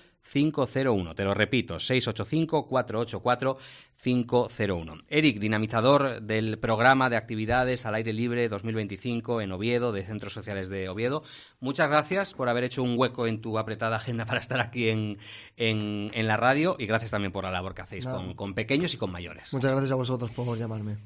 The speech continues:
Speaker 1: Seguimos en la radio, te seguimos contando todo lo que te interesa en Mediodía cope.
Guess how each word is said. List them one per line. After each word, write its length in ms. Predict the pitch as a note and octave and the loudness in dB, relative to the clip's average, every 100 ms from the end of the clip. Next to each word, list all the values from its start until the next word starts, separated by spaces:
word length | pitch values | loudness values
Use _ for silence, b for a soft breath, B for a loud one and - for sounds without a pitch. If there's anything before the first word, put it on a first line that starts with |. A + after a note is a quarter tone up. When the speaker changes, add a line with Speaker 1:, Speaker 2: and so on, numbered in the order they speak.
| - | -2
Speaker 1:
Seguimos 440 | - D#3 G#3+ A#3 | 4 6 6 6
en 60 | A#3 | 8
la 100 | A3+ | 8
radio, 240 | F#3+ C#3+ | 8 8
te 100 | C#3 | 4
seguimos 300 | D3+ F3 F#3 | 0 2 2
contando 360 | G3 G3 F#3+ F#3 | 2 2 2 2
todo 180 | F#3+ | 2
lo 80 | F#3+ | 2
que 80 | F3 | 2
te 80 | F3 | 0
interesa 440 | D#3+ A2+ F#2 G#2 | 0 -2 -2 -2
en 140 | G#2+ A2+ | 0 0
Mediodía 360 | C3 B2 A2 | -2 -2 -4
cope. 200 | - - | -6 -14